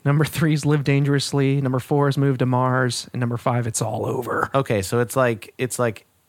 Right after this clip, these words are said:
Speaker 2: increasing likelihood that this is gonna happen.
Speaker 1: Yes.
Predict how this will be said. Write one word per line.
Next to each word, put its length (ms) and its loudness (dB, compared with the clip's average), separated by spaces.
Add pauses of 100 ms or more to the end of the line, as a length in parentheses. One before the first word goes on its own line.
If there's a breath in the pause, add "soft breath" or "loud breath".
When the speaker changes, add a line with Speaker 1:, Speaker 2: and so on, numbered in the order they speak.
(180)
Speaker 2:
increasing 1080 -2 (600)
likelihood 760 0
that 120 -8
this 180 -6
is 120 -10
gonna 160 -4
happen. 440 -6
Speaker 1:
Yes. 420 -4